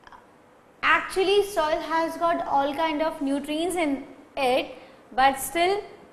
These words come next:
due to, uh, repeated cultivation, due to over cultivation, soil get deprived or soil starts lacking such kind of nutrients, and so in addition we need to give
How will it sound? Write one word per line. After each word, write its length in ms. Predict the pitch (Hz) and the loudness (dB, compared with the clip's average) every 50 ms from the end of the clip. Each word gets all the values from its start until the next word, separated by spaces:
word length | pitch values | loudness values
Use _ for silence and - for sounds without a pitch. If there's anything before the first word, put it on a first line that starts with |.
| 220 220 208 | -12 -10 -6
due 280 | 214 294 320 339 359 370 359 - | -2 0 2 4 2 2 2 0
to, 400 | 359 359 349 359 370 370 381 370 - - - - - - | 2 2 4 2 2 0 -2 -4 -10 -16 -20 -20 -18 -8
uh, 500 | - - 262 262 262 262 262 262 262 262 254 262 - - - - - - | 0 4 6 6 8 8 6 6 4 2 0 -4 -12 -16 -20 -14 -10 -4
repeated 560 | 277 311 339 - 403 392 - 403 415 - - | -2 -2 0 0 0 0 2 0 -2 2 6
cultivation, 1040 | - 302 277 262 254 - 277 262 269 277 269 277 262 - - 311 311 311 320 320 294 - - - 247 | 8 8 8 8 6 2 0 0 2 2 2 0 0 -2 -2 0 0 0 0 -2 -4 -10 -12 -10 -6
due 220 | 226 302 330 330 | -2 0 0 0
to 160 | - - 330 320 | 0 0 0 0
over 460 | - - - 294 294 330 349 370 349 | 0 0 2 6 8 10 10 10 8
cultivation, 960 | 349 330 277 254 247 247 269 262 240 254 254 262 240 - - 302 294 294 302 302 - - - - - | 6 6 6 6 6 2 -2 -2 -2 0 -2 -2 -2 -4 -4 -4 -2 -2 -2 -4 -6 -12 -20 -20 -20
soil 680 | - - - - - - 320 302 302 302 302 311 302 254 | -20 -16 -14 -6 0 4 6 6 8 8 6 4 4 2
get 320 | 262 294 294 - - - | 2 0 0 0 -4 -6
deprived 580 | - 277 254 - - 294 294 302 302 302 277 254 | -6 -6 -6 -4 -2 0 2 2 2 2 2 2
or 320 | 269 - 277 277 277 277 | 4 6 6 6 6 4
soil 540 | 277 - - - 294 277 269 269 277 285 285 - - - - - | 0 -6 -6 -2 2 2 4 4 2 0 -2 -6 -12 -20 -18 -14
starts 460 | - - - 277 277 285 285 285 - - - | -4 2 4 6 6 6 6 2 -4 -10 -8
lacking 460 | 247 247 262 269 262 269 349 349 381 | -4 -2 0 0 0 -2 -4 -4 -4
such 360 | - - 339 320 311 - - - | -2 2 2 2 2 0 -2 2
kind 320 | 330 302 285 285 262 262 | 4 4 4 4 2 2
of 220 | 269 269 262 - | 0 0 0 -2
nutrients, 640 | 262 247 247 247 240 247 254 262 262 285 311 330 311 - - - - - - - - | -6 -6 -6 -6 -6 -8 -6 -4 -2 -2 -2 -2 -4 -6 -12 -16 -20 -20 -20 -12 -8
and 240 | - 339 359 359 359 | -4 -4 -4 -4 -6
so 240 | - - 392 381 392 | -6 -4 -4 -2 -2
in 200 | 359 - 349 349 311 | -2 -4 -6 -6 -4
addition 760 | - 320 285 311 311 294 285 - - 311 311 311 330 320 | -4 -4 -2 -2 -2 -4 -4 -6 -6 -6 -4 -4 -4 -6
we 140 | 269 262 269 | -6 -8 -8
need 340 | 247 269 294 320 349 330 - | -6 -4 -4 -4 -4 -6 -6
to 160 | - 349 339 | -6 -6 -6
give 320 | 247 277 285 277 277 277 | -4 -2 0 2 2 0